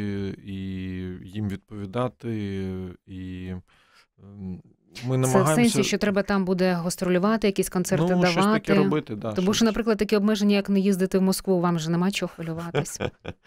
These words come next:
Speaker 1: Так, це ми якось впоралися.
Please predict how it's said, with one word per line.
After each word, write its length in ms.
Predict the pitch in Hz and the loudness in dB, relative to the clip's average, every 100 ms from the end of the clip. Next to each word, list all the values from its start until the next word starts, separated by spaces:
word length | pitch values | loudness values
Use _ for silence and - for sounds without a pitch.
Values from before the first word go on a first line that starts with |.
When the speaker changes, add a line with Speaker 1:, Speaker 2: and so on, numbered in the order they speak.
| 208 - - - - _ _ | -16 -16 -20 -20 -20 _ _
Speaker 1:
Так, 380 | - 151 123 - | -2 -2 -2 -6
це 220 | _ - 135 | _ -4 -2
ми 220 | 131 131 | 0 0
якось 520 | 135 - 120 - - | -2 -4 -6 -6 -12
впоралися. 720 | - - 160 135 110 120 - | -16 0 2 2 0 -2 0